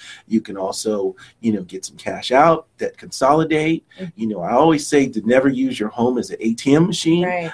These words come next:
Speaker 1: But
Speaker 2: right.
Speaker 1: if it makes sense for you to do, do some debt consolidation
Speaker 2: Right.
Speaker 1: and, uh, do some other things, possibly buy another piece of property,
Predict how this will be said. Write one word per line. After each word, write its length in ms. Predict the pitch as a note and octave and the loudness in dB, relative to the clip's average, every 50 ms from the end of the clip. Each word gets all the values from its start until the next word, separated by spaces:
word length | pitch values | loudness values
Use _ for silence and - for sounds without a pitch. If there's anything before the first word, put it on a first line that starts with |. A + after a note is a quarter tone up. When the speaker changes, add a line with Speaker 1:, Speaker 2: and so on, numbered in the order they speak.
| - - | -12 -6
Speaker 1:
But 100 | F3 F3+ | -2 2
Speaker 2:
right. 160 | C3 B2 B2 | 2 4 2
Speaker 1:
if 160 | C3 C3+ - | 2 -2 -2
it 120 | A#2 G#2+ - | -4 -4 -2
makes 280 | A2+ A#2 A#2+ A#2+ - | -2 -2 -2 -4 -6
sense 320 | - - C#3+ D3 D#3+ - - | -2 2 2 2 2 2 -2
for 140 | - B2+ B2 | -6 -2 0
you 160 | A#2 G#2+ G#2+ | 0 0 0
to 100 | G#2 G2 | -2 -4
do, 260 | F#2+ - A2+ A2 - _ _ _ | -4 -2 -2 -2 -2 _ _ _
do 140 | - A#2 A#2 | 0 0 0
some 180 | A#2 - G#2+ G#2+ | 0 0 -2 0
debt 220 | G#2+ A#2+ A#2+ A#2 | 2 2 0 0
consolidation 920 | - A#2 A2 - C3 A#2 A#2 A2+ A2 A2 A#2 B2+ C#3 - - E3 F3 F#3 - - | -2 -8 -2 2 4 4 6 4 4 4 2 2 0 0 0 0 0 0 -2 -8
Speaker 2:
Right. 220 | F#3 F3+ E3+ D#3+ E3 | -8 -8 -6 -4 -2
Speaker 1:
and, 260 | A2+ A2+ A2 A2 G#2 | -2 0 0 2 2
uh, 160 | A#2 A2 G#2 G2+ | 2 2 2 0
do 140 | G#2 A#2+ | 0 -2
some 180 | A#2 - - B2 | -4 -2 -2 0
other 180 | A#2 A2+ A2+ A2 | 2 2 2 0
things, 320 | - B2 B2 C#3 D#3 D#3 | 0 0 2 2 0 0
possibly 440 | - - - A#2+ - - A#2 A2 G2+ | -2 -2 -2 -2 -2 -2 -2 -2 -2
buy 180 | G2+ G#2 G2+ | -2 -2 -4
another 320 | F#2+ F#2 F2+ F#2 - B2 B2 | -4 -6 -10 -6 -4 -4 -2
piece 240 | B2 D3 D#3 D#3 - | -2 -2 -2 -2 -2
of 80 | E3 | -2
property, 560 | - - D#3+ D#3+ E3 E3 F3+ F#3+ A3 C#4+ D#4+ | 2 2 2 2 2 2 0 0 0 0 -4